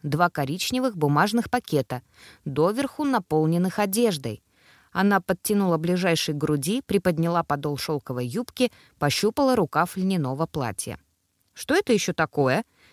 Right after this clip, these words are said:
спросила она, но Атик был уже в кабине. Чаянья подошла к пассажирской двери. «Что это еще такое?» — требовательно повторила она, пихая пакет мальчику.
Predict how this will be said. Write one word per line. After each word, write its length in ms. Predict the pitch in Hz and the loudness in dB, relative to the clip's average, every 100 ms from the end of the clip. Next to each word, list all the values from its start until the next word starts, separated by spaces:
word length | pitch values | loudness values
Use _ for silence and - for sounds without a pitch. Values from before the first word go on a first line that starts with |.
| _ | _
спросила 560 | - 196 190 202 170 165 | -4 0 0 2 0 0
она, 300 | 180 277 285 | 2 0 0
но 200 | 180 190 - | 0 0 0
Атик 300 | 269 - 202 | -2 -2 -6
был 280 | 151 220 | -2 0
уже 220 | 196 147 170 | 2 0 -2
в 60 | |
кабине. 520 | - 143 131 123 117 - _ _ _ - _ | -2 -4 -2 -4 -6 -10 _ _ _ -20 _
Чаянья 460 | - 240 220 208 196 | -4 0 2 2 0
подошла 480 | - 180 180 - 233 | 0 0 -2 -2 -4
к 100 | - | -2
пассажирской 680 | 180 185 165 196 165 - 185 | 0 2 2 2 0 0 -2
двери. 460 | 170 170 131 117 _ _ _ _ _ | 2 2 0 -4 _ _ _ _ _
«Что 380 | - - 254 240 | -10 -2 0 0
это 320 | 208 226 254 240 | 2 2 2 2
еще 420 | 175 180 - 220 | 4 2 0 0
такое?» — 600 | 214 180 202 240 208 - _ _ _ _ - | 0 -2 0 2 2 -2 _ _ _ _ -4
требовательно 600 | 202 190 175 170 170 160 | 0 2 2 0 -2 -2
повторила 520 | 160 - 185 175 156 | -2 0 0 2 0
она, 220 | 160 214 | 0 0
пихая 380 | - 170 - 170 | 0 -2 0 0
пакет 380 | - 139 196 - | 0 -2 -4 -2
мальчику. 560 | 170 135 - 101 - | -2 -2 -4 -10 -12